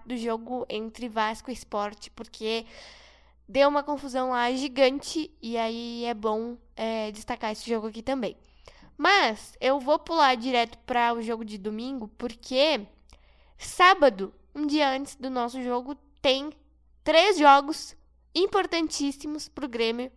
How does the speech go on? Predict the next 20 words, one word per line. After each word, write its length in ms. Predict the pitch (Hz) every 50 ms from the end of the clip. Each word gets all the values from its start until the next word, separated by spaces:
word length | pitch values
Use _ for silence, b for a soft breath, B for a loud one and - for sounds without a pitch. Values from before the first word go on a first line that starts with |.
| _ _ -
acompanhar 720 | - 233 - 254 240 233 277 269 254 233 208 208 226 269 - - _ _ _ _ _ _ _ - _ _ _ - - - - -
e 80 | 240
secar 400 | - - 269 - - 220 208 214
os 80 | 214 214
seus 440 | - - 233 214 214 220 220 - - - _ -
adversários 720 | - 226 220 208 208 233 226 220 - 233 202 202 202 202 208
diretos, 440 | 247 262 214 196 175 - - -
que 140 | - - 262
são 300 | - - 302 294 349 349
eles: 440 | 302 240 208 185 196 - - - - b b b b b b b b b b b b
Sport, 680 | b 240 - - - 240 226 226 226 - - - - 359 - - _ _ _ _ _ _ _ _ _ _ _ _ _ _
Sampaio 560 | - - - 320 339 392 415 392 339 294 285 285
Corrêa 560 | - 285 269 254 226 214 208 220 254 294 - _ _ _ _ _ _ _ _ _ -
e 100 | 240 254
Criciúma. 640 | - 262 240 254 - - 294 269 220 247 302 262 _ _ _ _ _ - -
Eu 80 | 233
postei 380 | 233 - 269 262 - 262 254 254
ontem, 400 | 240 220 226 226 - 254 254 254 b b b b b b b b b
é, 680 | - 180 190 208 208 208 202 196 196 196 196 190 196 - _ _ _ _ _ _
o, 640 | - 214 220 220 214 214 214 208 208 208 196 202